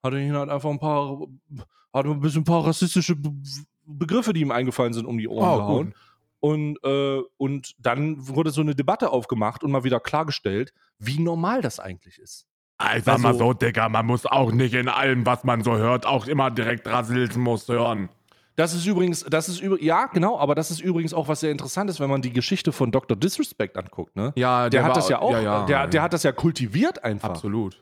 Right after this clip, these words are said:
Speaker 1: Da hat, und muss man auch sagen, Alter, ich, ich, äh, das ist mir sehr spät ausgef-, aufgefallen, wenn er seine, äh, H-, H eins Z eins Lobbys hatte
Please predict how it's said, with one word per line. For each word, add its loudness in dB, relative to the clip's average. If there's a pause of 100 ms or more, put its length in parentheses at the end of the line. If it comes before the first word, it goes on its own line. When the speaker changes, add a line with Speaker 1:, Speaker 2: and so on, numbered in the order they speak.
Speaker 1:
Da 2
hat, 0
und 2
muss 0
man 2
auch -2
sagen, -2
Alter, -8
ich, -14 (340)
ich, -6
äh, -4
das -2
ist -4
mir 2
sehr 2
spät -2
ausgef-, -2
aufgefallen, -2
wenn -2
er 0
seine, -2 (140)
äh, 0
H-, -4 (100)
H -4
eins -2
Z -2
eins -2
Lobbys 0
hatte 0